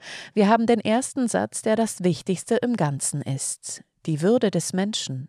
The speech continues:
ist unantastbar.“ Dazu habe er sich als Arzt und als Gesundheitspolitiker viele Gedanken gemacht und versucht, diesem Prinzip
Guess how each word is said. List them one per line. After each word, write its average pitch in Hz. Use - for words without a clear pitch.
ist -
unantastbar.“ 185
Dazu 240
habe 262
er 226
sich -
als 196
Arzt 185
und 208
als 185
Gesundheitspolitiker 196
viele 226
Gedanken 214
gemacht 160
und 180
versucht, 208
diesem 247
Prinzip 240